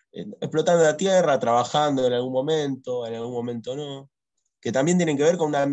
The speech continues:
dinámica extraña para el capitalismo en nuestro territorio. Porque,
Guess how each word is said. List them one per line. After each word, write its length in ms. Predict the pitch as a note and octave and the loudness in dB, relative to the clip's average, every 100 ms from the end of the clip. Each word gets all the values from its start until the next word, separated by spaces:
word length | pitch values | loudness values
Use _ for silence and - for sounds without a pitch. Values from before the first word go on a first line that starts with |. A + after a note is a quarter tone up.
| - | -4
dinámica 520 | B2 C#3 E3+ F3+ C#3 | -4 -4 -4 -4 -6
extraña 720 | B2+ - E3 E3+ F3 F#3+ A3 _ _ | -6 -4 -2 -2 -4 -6 -8 _ _
para 140 | A2 | -10
el 80 | A2 | -8
capitalismo 760 | G#2 G2+ A2 C3+ D3 C#3+ B2+ A2 | -8 -8 -6 -4 -2 0 0 -2
en 100 | G2+ | -4
nuestro 260 | G2+ G2+ | -10 -10
territorio. 580 | F#2+ G#2 B2 G3+ G2 F2+ _ _ _ _ _ _ _ _ _ _ _ | -10 -8 -4 -4 -4 -8 _ _ _ _ _ _ _ _ _ _ _
Porque, 600 | G2+ F#2 _ G#2 G2+ F#2+ | -6 -6 _ -2 -2 -4